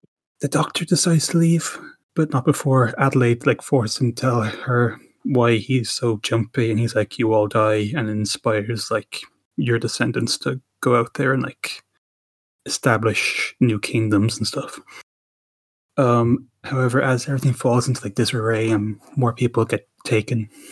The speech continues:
um, he heads back and he's like, "I'm the last one. I'm ungovernable. You cannot take me down." And he, he actually saves Adelaide and two of the other crew members, including Gemma Chan.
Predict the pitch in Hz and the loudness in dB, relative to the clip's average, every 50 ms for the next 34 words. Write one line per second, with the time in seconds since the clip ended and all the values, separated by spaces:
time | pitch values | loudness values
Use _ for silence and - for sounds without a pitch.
0 | - _ _ _ _ _ _ _ _ _ _ - - - 139 120 113 113 95 87 | -20 _ _ _ _ _ _ _ _ _ _ -8 -2 0 2 2 2 0 0 0
1 | 123 117 101 113 120 - - - - 120 117 110 - - - - - - _ _ | 2 2 2 2 2 0 0 -2 0 0 0 0 -2 -4 -10 -14 -16 -16 _ _
2 | _ _ _ _ _ _ _ _ _ _ _ _ _ _ _ _ _ _ _ - | _ _ _ _ _ _ _ _ _ _ _ _ _ _ _ _ _ _ _ 0
3 | 131 120 110 107 - 131 117 - - 113 104 - - - - - - - - 127 | 0 2 2 0 0 -4 -4 -2 -2 -4 -4 -6 -8 -8 -8 -8 -8 -6 -2 0
4 | 123 123 120 113 117 113 113 110 - - - - 117 113 110 110 107 101 - - | 2 2 4 2 2 2 0 0 -2 -4 -4 -2 -2 0 0 -2 -4 -6 -8 -14
5 | _ _ _ - 135 120 113 - - 120 117 113 104 - 110 110 - 117 113 107 | _ _ _ -4 -2 -2 -2 -2 -2 -2 0 0 2 2 2 2 2 0 -2 -2
6 | - - 104 98 113 113 110 - - - 139 127 120 113 110 - - - - - | -2 -2 -4 -4 -4 -6 -8 -6 -4 0 0 0 0 0 -4 -6 -8 -10 -8 -6
7 | 127 - - 123 110 - 117 113 110 113 110 107 - - 123 110 110 110 104 104 | -6 -4 -4 -4 -2 0 0 0 0 0 -2 -4 -4 -4 -4 -2 -2 -4 -6 -10
8 | - _ _ - - 139 120 - - - 127 - - - 123 117 113 110 - - | -12 _ _ -4 -2 -2 -2 0 0 -2 0 0 0 -2 0 0 0 0 0 0
9 | - 113 113 110 113 110 107 - 120 107 - - 131 120 113 113 - 135 127 120 | -2 0 0 0 -2 -2 -2 -2 -4 -4 -4 -4 -4 -2 -2 -2 -2 -2 -4 -4
10 | 123 - - 131 127 120 120 117 117 117 113 - 131 - 131 127 120 117 113 110 | -4 -6 -2 -2 0 0 0 -2 -2 -2 -2 -2 0 2 2 2 2 2 0 0
11 | - - 117 113 104 - - 131 120 117 117 120 - | 0 0 0 2 0 -2 -2 -2 -2 -2 -2 -4 -6